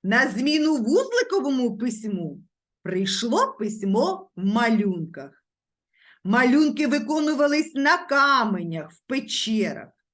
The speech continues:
на кістках тварин і навіть на тілі людини. Подорожуючи по країнах і народах, букви з каміння переходили на папірус.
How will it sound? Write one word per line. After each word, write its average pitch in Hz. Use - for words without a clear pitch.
на 254
кістках 339
тварин 339
і 247
навіть 233
на 220
тілі 311
людини. 202
Подорожуючи 294
по 285
країнах 240
і 247
народах, 202
букви 349
з 381
каміння 339
переходили 349
на 359
папірус. 190